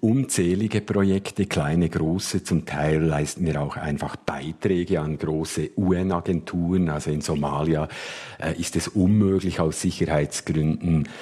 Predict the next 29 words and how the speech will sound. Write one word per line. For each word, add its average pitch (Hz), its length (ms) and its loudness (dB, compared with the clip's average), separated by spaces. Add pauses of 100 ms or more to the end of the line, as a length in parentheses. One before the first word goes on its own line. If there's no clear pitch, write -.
(180)
äh, 76 160 -2
Schweizer 78 540 -2
Personal 78 640 2
hinzuschicken. 87 880 0
Dort 71 320 -2
zahlen 80 480 2
wir 80 220 2
an 71 120 -2
die 76 140 0
U 85 160 4
N. 87 280 2 (300)
Es 82 140 0
ist - 340 -2 (160)
humanitäre 78 640 2
Hilfe 107 460 2
zum 113 200 2
Teil, 92 360 -2
also 85 240 0
dass - 260 -4
man 67 380 0
Nahrung 82 600 2
verteilt 92 540 -2
in 85 120 2
Krisengebieten. 98 1120 2
Aber 73 240 -2
es 71 160 -4
sind 73 200 0
auch 71 160 -2
Projekte, 73 680 -2